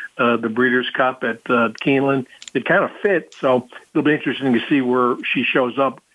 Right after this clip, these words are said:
unless they're gonna train her up into the Breeders' Cup. But, uh,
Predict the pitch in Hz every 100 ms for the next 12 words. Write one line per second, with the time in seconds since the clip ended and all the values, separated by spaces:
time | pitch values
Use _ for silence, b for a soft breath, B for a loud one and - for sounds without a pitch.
0 | _ _ - 127 123 123 - - 131 123
1 | 113 - 147 151 113 113 - 117 98 127
2 | 110 110 117 107 104 - 110 110 117 104
3 | - 110